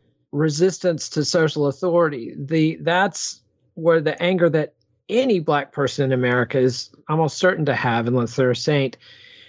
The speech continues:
And somebody like James Dean or Marlon Brando was just overflowing with.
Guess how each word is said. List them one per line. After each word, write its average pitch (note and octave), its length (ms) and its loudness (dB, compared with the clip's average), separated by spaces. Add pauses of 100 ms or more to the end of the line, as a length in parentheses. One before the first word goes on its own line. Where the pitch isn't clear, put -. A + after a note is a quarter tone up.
(140)
And E3 160 0
somebody G#3+ 320 0
like D3+ 200 -2
James D#3 360 -2
Dean F3+ 560 -2 (380)
or D#3 160 -2
Marlon D3+ 320 0
Brando D#3+ 320 0
was C3+ 120 -2
just - 340 -2
overflowing D#3+ 840 0
with. - 360 -12